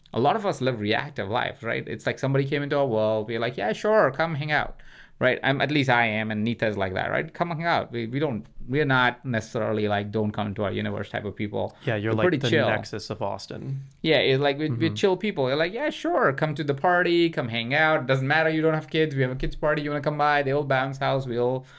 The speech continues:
Speaker 1: you know, we'll get some snacks or something," right? So it's, it's kind of very chill, and we are, we like it that way.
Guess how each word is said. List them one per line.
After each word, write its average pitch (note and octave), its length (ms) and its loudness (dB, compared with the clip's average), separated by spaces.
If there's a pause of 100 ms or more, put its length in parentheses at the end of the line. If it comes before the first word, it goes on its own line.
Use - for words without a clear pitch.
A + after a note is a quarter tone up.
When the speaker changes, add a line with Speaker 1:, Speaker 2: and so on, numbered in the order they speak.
(180)
Speaker 1:
you A#2+ 80 -2
know, C3 200 2
we'll C3+ 180 4
get C#3 180 0
some D3+ 140 -2
snacks D#3 380 -2
or A2 80 -6
something," A2+ 360 -6 (380)
right? C3 280 0
So D#3+ 100 0
it's, D3 300 0
it's F3+ 180 -2
kind A3+ 160 2
of G3+ 80 0
very G3+ 160 4
chill, C#3+ 380 0
and C3 200 0
we E3+ 140 4
are, F3+ 260 2
we C3+ 100 4
like D#3 220 4
it C#3 60 -6
that G2 200 -2
way. - 280 -6